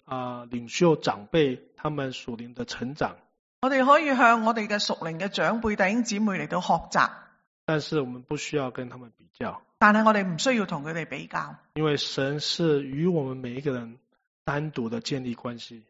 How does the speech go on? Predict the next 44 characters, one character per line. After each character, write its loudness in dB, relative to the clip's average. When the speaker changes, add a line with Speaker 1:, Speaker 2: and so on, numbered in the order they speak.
Speaker 2:
因 0
為 6
神 2
係 2
同 -2
我 6
哋 2
每 0
一 4
個 4
人 0
獨 0
立 0
咁 2
樣 0
建 -6
立 -4
關 -2
係。 -4
Speaker 1:
他 4
用 6
你 -4
可 0
以 0
遵 4
守、 -2
你 -6
可 0
以 4
做 6
到 2
的 -6
方 0
式、 -4
情 -4
況， 6
甚 -2
至 -2
環 -2
境 -2
在 2
塑 0
造 -4
你。 -16